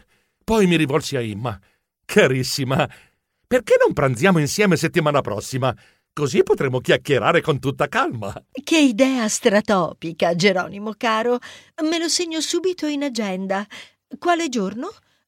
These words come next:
Speaker 2: Martedì, mercoledì o giovedì?
Speaker 1: Eh, giovedì? <laughs> Adesso però dovrei proprio,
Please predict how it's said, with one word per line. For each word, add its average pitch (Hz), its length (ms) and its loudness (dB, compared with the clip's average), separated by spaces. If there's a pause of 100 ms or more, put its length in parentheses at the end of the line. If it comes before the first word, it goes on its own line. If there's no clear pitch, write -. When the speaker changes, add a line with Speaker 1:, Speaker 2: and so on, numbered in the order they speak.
Speaker 2:
Martedì, 254 480 2 (120)
mercoledì 247 520 0 (180)
o 339 100 2
giovedì? 156 600 -2
Speaker 1:
Eh, 135 600 -4
giovedì? 156 420 4 (320)
<laughs> - 380 4 (320)
Adesso 208 400 4
però 175 240 4
dovrei 151 360 4
proprio, 160 760 4